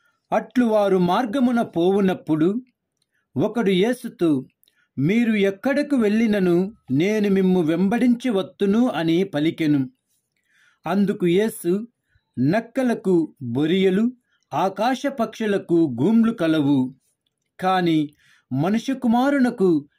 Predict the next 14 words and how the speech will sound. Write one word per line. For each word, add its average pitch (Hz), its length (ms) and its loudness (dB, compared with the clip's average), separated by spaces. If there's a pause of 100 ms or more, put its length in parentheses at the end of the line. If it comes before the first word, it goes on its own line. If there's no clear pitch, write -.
(200)
తలదాచుకొనుటకు 196 1040 -2
సైతము 165 720 -2 (140)
తావులేదు" 175 920 0
అని 160 280 0
సమాధానము 170 840 -2
ఇచ్చెను. 143 640 0 (1120)
అప్పుడు 208 500 -2
ఆయన 190 380 0
మరియొకనితో, 175 960 0 (520)
"నన్ను 190 680 2 (640)
అనుసరింపమని" 220 1040 0 (100)
కోరెను. 151 540 0 (920)
అందుకు 175 400 0
అతడు, 160 600 -2